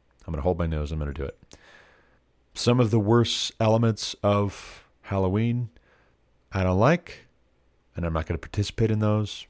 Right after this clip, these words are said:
We're not gonna do a Ouija board. We're not gonna hang ghosts in the front of our yard.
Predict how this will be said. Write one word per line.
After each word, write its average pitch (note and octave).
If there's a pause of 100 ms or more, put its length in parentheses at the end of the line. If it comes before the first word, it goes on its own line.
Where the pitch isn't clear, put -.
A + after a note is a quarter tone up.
We're E2+
not D#2+
gonna G2+
do G2+
a G2+
Ouija F#2+
board. F#2+ (720)
We're D#2+
not E2+
gonna G#2
hang G#2
ghosts F#2
in F#2+
the F#2
front F2+
of F2+
our F2+
yard. E2